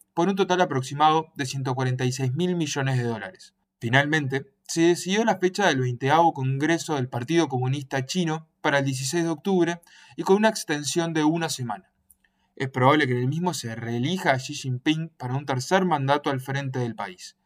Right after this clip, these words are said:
Más allá de la relevancia política de que por primera vez en la historia se elija por tercera vez consecutiva a la misma persona para liderar el partido,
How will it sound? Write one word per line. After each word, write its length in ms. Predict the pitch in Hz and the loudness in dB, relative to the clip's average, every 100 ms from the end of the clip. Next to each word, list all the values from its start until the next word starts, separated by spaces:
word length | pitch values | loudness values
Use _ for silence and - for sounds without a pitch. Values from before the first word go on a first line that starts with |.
| _ _ _ _ | _ _ _ _
Más 180 | 123 131 | -6 -4
allá 200 | 127 135 | -2 0
de 80 | 131 | 0
la 120 | 117 | 0
relevancia 540 | 113 117 127 156 147 | -4 0 2 2 -2
política 640 | 135 120 160 160 139 139 127 | -4 -2 -2 -4 -2 -2 -2
de 140 | 123 | -8
que 100 | 120 | -8
por 240 | 113 117 117 | -6 -6 -8
primera 500 | 123 123 165 180 151 | -4 -2 2 4 4
vez 220 | 156 151 | 2 -2
en 80 | 127 | -6
la 60 | |
historia 340 | 117 147 151 127 | -4 -2 0 0
se 160 | 127 | -2
elija 460 | 123 160 170 165 - | -4 -4 0 -2 -2
por 160 | 117 | -8
tercera 420 | 120 113 - 190 175 | -10 -10 0 2 4
vez 160 | 151 | 2
consecutiva 800 | 147 127 117 117 117 160 165 139 | -2 -6 -8 -12 -8 -2 0 0
a 160 | 127 117 | -2 -6
la 120 | 117 | -6
misma 300 | 147 160 - | -4 -2 -2
persona 500 | 120 120 165 147 127 | -2 -4 0 0 0
para 200 | 117 117 | -4 -4
liderar 360 | 117 120 143 147 | -2 2 2 2
el 100 | 151 | 2
partido, 520 | 151 139 185 151 | -2 0 2 2